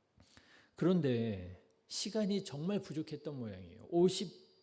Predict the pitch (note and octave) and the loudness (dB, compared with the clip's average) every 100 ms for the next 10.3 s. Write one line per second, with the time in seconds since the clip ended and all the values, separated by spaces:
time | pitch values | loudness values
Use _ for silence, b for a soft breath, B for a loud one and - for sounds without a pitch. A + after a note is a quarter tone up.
0 | _ - D3 C3+ E3+ F3 G#3 F#3+ F#3+ D#3+ | _ -4 -2 4 4 6 2 2 2 0
1 | A#2 A#2 A#2 A2+ G3 - b b b C#3+ | -4 -6 -6 -8 -10 -16 b b b -2
2 | C#3+ D3 C#3+ B2+ B2+ C3 - G#2+ A#2+ - | -2 -2 -4 -4 -4 -6 -8 -10 -10 -10
3 | G2+ F2 G2 D3+ D#3+ A2 F#2+ G#2 _ _ | -12 -10 -8 -6 -6 -6 -12 -18 _ _
4 | _ _ _ - - F3+ G3 G3+ G3+ D3 | _ _ _ -20 -10 -6 -4 -2 -2 -6
5 | C3 D3 C#3+ C#3 A#2+ G2+ G2+ F2 E2+ - | -8 -8 -6 -6 -6 -6 -10 -12 -16 -18
6 | - C3+ C#3+ F3 F#3+ E3+ C3 - D3 B2+ | -8 -4 0 2 2 0 -2 -4 -6 -6
7 | A2 F#2 F2+ F2 F#2 _ _ b b b | -8 -10 -14 -16 -18 _ _ b b b
8 | b b - D3 E3 D#3+ C#3 D#3 D3 C3+ | b b -4 -2 0 2 2 2 -2 -4
9 | D3+ C3+ C3+ C3+ - C#3 B2 A#2 A2 G#2 | -6 -8 -6 -8 -8 -8 -6 -4 -4 -6
10 | F#2 G2+ | -8 -12